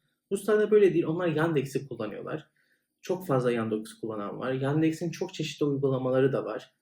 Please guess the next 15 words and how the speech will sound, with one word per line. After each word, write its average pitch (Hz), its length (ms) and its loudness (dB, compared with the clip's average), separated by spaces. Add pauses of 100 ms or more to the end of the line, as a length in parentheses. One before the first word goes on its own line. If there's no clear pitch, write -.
(140)
Her 151 120 2
yerde 131 240 4
görebilirsiniz. 120 800 -2
İşte - 140 -8
Yandex 117 840 -4
Harita, 123 560 -6 (160)
Yandex 123 640 -6
Çeviri, 110 560 -2 (380)
Yandex 120 680 -4 (140)
Disk, 120 360 -4 (640)
e, 120 80 -2 (320)
Yandex 127 640 0
Taksi. 113 680 -6 (720)
E, - 40 -8
hatta, 147 840 2